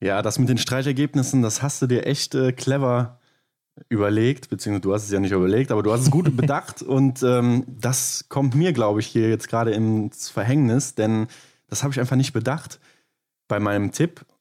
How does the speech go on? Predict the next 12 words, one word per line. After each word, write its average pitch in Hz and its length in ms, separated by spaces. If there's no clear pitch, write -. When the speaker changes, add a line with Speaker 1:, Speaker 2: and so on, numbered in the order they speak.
Speaker 1:
denn 117 200
ich - 180
hab, 151 220
ähm, 135 420
Denise 135 360
Herrmann 190 240
auf 101 140
Platz - 240
vier. 98 380
Speaker 2:
Okay, 127 440
ja. 120 280
<laughs> 143 380